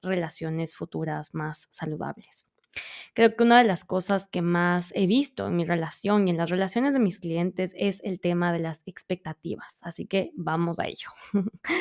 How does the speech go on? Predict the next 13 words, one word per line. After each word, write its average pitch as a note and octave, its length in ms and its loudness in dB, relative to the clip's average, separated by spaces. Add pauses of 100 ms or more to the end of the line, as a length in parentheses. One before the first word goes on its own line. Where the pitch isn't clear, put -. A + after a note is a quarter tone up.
(460)
El A3+ 160 8
rol A#3 240 8
que - 80 -4
juegan G#3 500 4
nuestras F#3+ 340 0
expectativas F3+ 760 -4
dentro F3+ 240 0
de F3 100 0
nuestras E3 320 -6
relaciones E3+ 680 -4
es F3 160 -10
muy A3 140 0
importante. G#3+ 600 -4